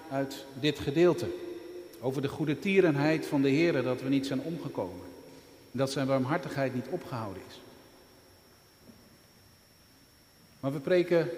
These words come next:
maar zelden, of ik hoor maar zelden preken, over andere gedeelten. "God is een loerende beer voor mij, een leeuw op verborgen plaatsen.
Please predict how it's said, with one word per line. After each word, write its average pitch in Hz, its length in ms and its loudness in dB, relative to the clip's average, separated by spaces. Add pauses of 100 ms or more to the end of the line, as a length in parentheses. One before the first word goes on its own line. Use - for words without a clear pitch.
(540)
maar 143 200 -2
zelden, 165 480 0 (180)
of 139 80 -2
ik 139 80 -8
hoor 156 200 2
maar 143 140 0
zelden 156 320 -2
preken, 135 440 -2 (480)
over 151 200 -4
andere 233 300 6
gedeelten. 127 460 0 (1300)
"God 202 320 0
is 151 100 -2
een 143 200 2
loerende 196 480 2
beer 185 360 6
voor 147 180 0
mij, 113 340 -2
een 127 200 0
leeuw 185 260 6
op 131 260 -2
verborgen 143 520 -2
plaatsen. 165 480 -2